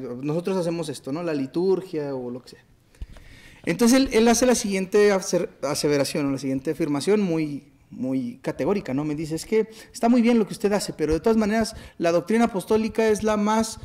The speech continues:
acercada a las cor-, a la, al más, más, más, ¿cómo se puede decir? Sí, más acercada a la Biblia, a las enseñanzas bíblicas". Y yo lo que le contesté fue, "¿Y, y usted conoce la presbiteriana, por ejemplo?", ¿verdad? Y me dijo él,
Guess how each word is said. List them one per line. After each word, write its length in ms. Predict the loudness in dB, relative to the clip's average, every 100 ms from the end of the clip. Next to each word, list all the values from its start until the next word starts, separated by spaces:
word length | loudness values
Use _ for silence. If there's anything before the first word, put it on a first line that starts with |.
| -10
acercada 600 | -4 -2 -2 0 0 0
a 140 | -2 -4
las 200 | -4 -4
cor-, 200 | -6 -6
a 80 | -6
la, 260 | -4 -4 -6
al 400 | -6 -6 -4 -4
más, 460 | -4 -4 -8 -10
más, 520 | -10 -8 -8 -10 -14 _ _ -12
más, 400 | -6 -6 -6 -10 -12
¿cómo 140 | -10
se 60 | -10
puede 180 | -10 -12
decir? 120 | -14 -16 0
Sí, 140 | 4
más 120 | 4
acercada 320 | 4 4 4
a 20 | 4
la 100 | 4
Biblia, 260 | 2 0
a 20 |
las 120 | 0 -2
enseñanzas 460 | -2 0 2 2
bíblicas". 600 | 0 -2 -4 -6 -10 -16 _ -20 -20 -20 -20 _ -2
Y 300 | 0 2 4
yo 120 | 4
lo 100 | 4
que 100 | 2
le 80 | 0
contesté 340 | 0 -2 -2 0
fue, 220 | 0 -2
"¿Y, 280 | -4 -6 -2
y 60 | -2
usted 220 | -2 -2
conoce 280 | -2 0 0
la 100 | 0
presbiteriana, 540 | 0 -2 0 0 0
por 100 | -2
ejemplo?", 360 | -2 -2 -2 -8 -10 -8
¿verdad? 300 | -6 -6 -10
Y 100 | -6
me 100 | -4
dijo 300 | -4 -4 -6
él, 340 | -6 -8 -14